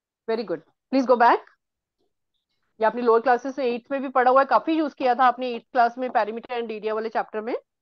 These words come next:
है ना? ये तो कभी भूलना ही नहीं है, ये formula आपका बार बार यूज़ होगा, हर एक class में यूज़ होगा।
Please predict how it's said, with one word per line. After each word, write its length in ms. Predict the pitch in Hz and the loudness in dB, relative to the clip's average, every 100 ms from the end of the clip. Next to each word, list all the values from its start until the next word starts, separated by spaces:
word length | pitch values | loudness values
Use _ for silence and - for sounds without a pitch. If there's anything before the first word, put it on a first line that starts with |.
| _ _ _ _ 202 | _ _ _ _ -4
है 60 | |
ना? 100 | 233 605 - 269 | -2 -2 -4 -10
ये 100 | 233 | -6
तो 100 | 269 | -4
कभी 180 | 262 | -2
भूलना 300 | 269 240 233 | -4 -4 -4
ही 100 | 294 | -4
नहीं 220 | 294 262 175 | -4 -6 -8
है, 180 | 160 | -10
ये 480 | 180 240 _ _ 214 | -20 _ _ _ -8
formula 260 | 214 208 240 | -4 -2 0
आपका 160 | 233 240 | 0 2
बार 180 | 208 | 2
बार 120 | 220 254 | 4 0
यूज़ 240 | 233 220 | -2 -4
होगा, 180 | 202 208 | -2 -2
हर 140 | 226 | -2
एक 100 | 285 285 | -4 -2
class 260 | 214 214 277 | -4 -4 -6
में 80 | 240 | -10
यूज़ 180 | 202 190 | -10 -10
होगा। 220 | 147 | -12